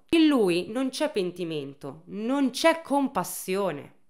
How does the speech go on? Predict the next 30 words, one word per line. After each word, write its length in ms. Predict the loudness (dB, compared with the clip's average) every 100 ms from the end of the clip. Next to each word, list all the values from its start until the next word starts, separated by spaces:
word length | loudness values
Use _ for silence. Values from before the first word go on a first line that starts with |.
| 0
L'ergastolo 920 | 2 2 4 4 4 0 -4 -2 -2
per 180 | -4 -4
lui 260 | -4 -4
non 160 | -4 -4
avrà 260 | -2 0
una 180 | 0 -2
funzione 540 | -4 -6 -8 -6 -6 -4
rieducativa 800 | -6 -6 -10 -10 -10 -8 -6
perché 480 | -6 -8 -6 -8 -8
non 300 | -12 -6 -2
è 120 | -2 -2
consapevole 760 | -4 -4 -6 -2 0 0 0
neppure 420 | -2 -6 -6 -4
del 200 | 0 -2
peso 500 | -2 -4 -4 -4 -6 -6
di 120 | -4
una 140 | -4
condanna 520 | -2 -4 0 0 0
simile. 640 | -4 -6 -8 -8 -10 -16 _
La 140 | -4 -4
soluzione 580 | -4 -6 -6 -6 -4
ottimale 560 | -4 -8 -8 -4 0 -2
sarebbe 380 | -2 -4 -4 -4
stata 340 | -2 -2 -2
quella 380 | -6 -4 -2 -2
del 240 | -2 -4 -6
ricovero 760 | -8 -8 -2 -2 -2 -2 -2 -2
in 180 | -4 -4
una 160 | -4
residenza 840 | -4 -4 -4 -4 -4 -4 -6 -8